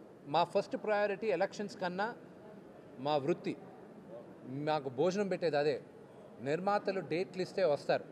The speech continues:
అలాగే నేను చాలామంది నిర్మాతలకి చాలా thanks చెప్పాలనుకుంటున్నాను. స్వప్న దత్ గారికి కానీ,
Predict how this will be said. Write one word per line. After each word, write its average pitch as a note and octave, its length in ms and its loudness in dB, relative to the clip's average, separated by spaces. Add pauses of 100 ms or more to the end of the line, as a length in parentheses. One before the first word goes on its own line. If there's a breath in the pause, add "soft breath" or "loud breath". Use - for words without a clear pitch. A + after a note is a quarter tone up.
(420 loud breath)
అలాగే F#3 360 6
నేను G3 160 -4 (120)
చాలామంది G#3 500 4
నిర్మాతలకి F#3 840 0 (360)
చాలా E3 140 4
thanks E3+ 420 -2
చెప్పాలనుకుంటున్నాను. F3 920 0 (640)
స్వప్న F3 340 6
దత్ F3 220 6
గారికి E3+ 280 6
కానీ, E3+ 280 0